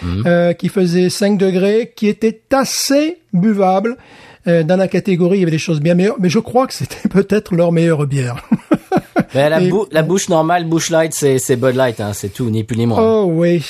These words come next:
Speaker 2: ouais, ouais, c'est, c'est pas extraordinaire du tout, non.
Speaker 1: Mais c'est beaucoup moins cher que la Bud Light, qui, Bud Light est, est, est, est
Speaker 2: Oui.
Speaker 1: supposée, est vendue comme une bière premium, c'est-à-dire, euh,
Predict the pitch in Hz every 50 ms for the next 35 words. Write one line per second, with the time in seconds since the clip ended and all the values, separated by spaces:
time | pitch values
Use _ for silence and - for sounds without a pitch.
0 | - - - - 180 156 160 165 165 160 156 151 156 151 143 - - - 156 143
1 | 135 135 131 127 123 120 120 123 120 - - - 160 - - - 165 147 143 -
2 | - 160 135 127 123 123 123 131 131 123 117 127 117 - 143 123 120 113 113 117
3 | 131 170 214 - - 139 135 151 160 - 165 151 143 143 139 - 214 220 - 190
4 | 156 180 196 180 156 147 147 - - 135 123 110 123 123 117 135 151 - - 151
5 | 135 120 120 - 120 117 117 113 - 113 - - - - 123 120 104 269 349 180
6 | 175 - 165 151 143 135 165 202 185 147 139 147 151 151 147 170 208 196 - 151
7 | 143 131 131 156 175 165 - - 180 180 170 160 147 143 147 143 - 113 107 -
8 | 120 120 143 151 139 123 117 113 110